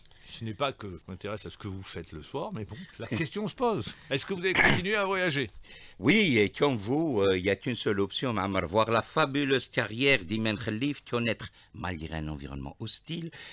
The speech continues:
Speaker 2: un, connaître un développement durable. Imen Khalif est issu d'un pays qui a résisté à plusieurs explosions ama-, atomiques, un pays qui a une terre à mémoire, un pays qui apprécie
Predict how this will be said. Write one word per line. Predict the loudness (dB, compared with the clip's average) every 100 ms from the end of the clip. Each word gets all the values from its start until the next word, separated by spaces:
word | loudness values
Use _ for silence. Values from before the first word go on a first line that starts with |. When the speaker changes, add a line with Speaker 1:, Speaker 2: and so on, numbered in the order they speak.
| -14 -4
Speaker 2:
un, | -2 -2
connaître | -4 -4 -2 -4 -4
un | 0
développement | 0 0 -2 -2
durable. | -2 -2 -2 -4 -6 -10 -18 -20 -20 _ 0
Imen | 2 2 0 -2
Khalif | -6 -4 -4 -6
est | -6
issu | -6 -6 -6 -8
d'un | -4 -4
pays | -2 -4 -4 -4 -6
qui | -4
a | -4
résisté | -2 -4 -4 -6 -6 -2
à | -2
plusieurs | -2 -4 -4 -2 -2 -4 -8
explosions | -10 -6 -6 -2 -4
ama-, | -4 -6 _ _
atomiques, | -6 -4 -4 -4 -6 -16 -20 -18 -4
un | -2 -2
pays | -6 -8 -6 -10 _
qui | -12 -4 -4
a | -4 -4
une | -4
terre | -2 -4 -2
à | -2
mémoire, | -2 0 0 0 -2 -12 -18 -20 -10 -2
un | -2 -4 -8
pays | -8 -4 -6 -8 _
qui | -12 -10 -10 -6
apprécie | -6 -2 -2 0 -2 -4 -6